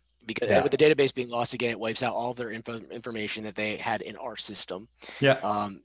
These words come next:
Speaker 1: you know, any contacts they had added, any campaigns they had created, um, those type of things. Uh, and so, yeah, that's, uh, kinda where it left us.
Speaker 2: Yeah, and you, you mentioned that a lot of them were understanding 'cause you were, you were younger, uh, as a company, right? And,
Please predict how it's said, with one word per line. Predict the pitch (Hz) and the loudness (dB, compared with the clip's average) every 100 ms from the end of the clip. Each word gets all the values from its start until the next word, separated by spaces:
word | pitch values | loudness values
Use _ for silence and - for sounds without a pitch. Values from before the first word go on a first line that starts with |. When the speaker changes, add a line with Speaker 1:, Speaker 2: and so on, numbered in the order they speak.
| _ | _
Speaker 1:
you | - 104 | -4 -2
know, | 101 | -2
any | 95 104 | -2 -4
contacts | 101 110 110 107 - | -2 -2 -2 -4 -4
they | 110 | -4
had | |
added, | 95 101 104 101 | -2 -2 -2 -4
any | 95 101 98 - | -4 -6 -10 -8
campaigns | - 110 - 98 104 101 | -6 -6 -6 -8 -8 -8
they | 107 | -6
had | 104 | -8
created, | - 101 - 101 98 98 92 - - _ - | -10 -10 -6 -4 -2 -4 -8 -16 -20 _ -8
um, | - 92 92 _ | -6 -4 -6 _
those | 117 98 101 | -10 -8 -6
type | 107 101 | -4 -6
of | 95 | -6
things. | 101 98 98 - - - _ - | -6 -6 -10 -18 -20 -20 _ -8
Uh, | - 73 - _ _ _ _ _ _ _ _ | -6 -6 -8 _ _ _ _ _ _ _ _
and | 123 | -8
so, | 104 107 | -4 -4
yeah, | 101 90 - _ | -2 -4 -8 _
that's, | 104 - - | -10 -6 -6
uh, | 98 95 - - | -6 -8 -12 -12
kinda | 101 101 | -10 -8
where | 104 | -8
it | 95 | -8
left | 104 104 | -6 -6
us. | 92 - - _ - | -6 -6 -10 _ 2
Speaker 2:
Yeah, | 135 131 | 8 8
and | 127 | 8
you, | 151 147 | 4 0
you | 160 156 | 0 2
mentioned | 170 185 147 127 | 4 4 6 6
that | 120 | 6
a | |
lot | 117 117 | 8 8
of | 117 | 8
them | 107 | 4
were | 104 | 4
understanding | 98 - 104 101 92 | 2 0 0 0 -2
'cause | 90 | -4
you | 92 | -4
were, | 92 95 | -4 -4
you | 104 | -2
were | 98 | 0
younger, | 92 98 101 92 90 90 - | 2 2 0 0 -2 -6 -4
uh, | 104 90 92 | 0 0 0
as | 104 | 0
a | 101 | 0
company, | - 113 - 90 90 | 0 0 0 -4 2
right? | 101 110 117 | 4 6 4
And, | 90 | 2